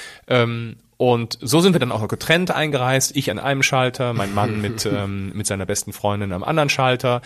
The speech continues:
Speaker 1: quasi mit Kind. Dass die drei dann alle einen unterschiedlichen Nachnamen hatten, interessierte irgendwie keinen.
Speaker 2: Am Ende war's mega entspannt.
Speaker 1: Ja, für euch schon. Ich wurde dann nach der Einreise komplett gefilzt.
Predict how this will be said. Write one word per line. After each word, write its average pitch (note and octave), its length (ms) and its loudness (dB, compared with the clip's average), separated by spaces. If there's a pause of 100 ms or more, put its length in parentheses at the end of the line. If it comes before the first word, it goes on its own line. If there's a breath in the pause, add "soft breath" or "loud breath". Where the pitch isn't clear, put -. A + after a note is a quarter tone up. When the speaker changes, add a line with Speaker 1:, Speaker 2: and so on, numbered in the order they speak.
(320 loud breath)
Speaker 1:
quasi A2+ 320 2
mit A#2+ 220 -2
Kind. A#2+ 440 -2
Dass - 220 0
die A2+ 160 -14
drei G2+ 300 0
dann A2 160 0
alle G#2+ 320 -4
einen G2+ 240 -8
unterschiedlichen G#2+ 580 -6
Nachnamen G#2 480 -2
hatten, G2+ 400 -8 (180)
interessierte - 520 -8
irgendwie C3 260 -6
keinen. D#3+ 400 -6 (460 soft breath)
Speaker 2:
Am A2 100 -4
Ende E3 480 2 (120)
war's G2 240 -6
mega A2 340 -2
entspannt. F#3+ 560 -6 (120)
Speaker 1:
Ja, B2+ 180 0
für - 140 -2
euch C3+ 220 0
schon. D3+ 320 0
Ich F3+ 220 -6
wurde D#3 160 0
dann C3 340 0
nach F3+ 480 2
der G#2+ 240 0
Einreise G2 840 -4 (240)
komplett B2 380 -4
gefilzt. D3 640 -2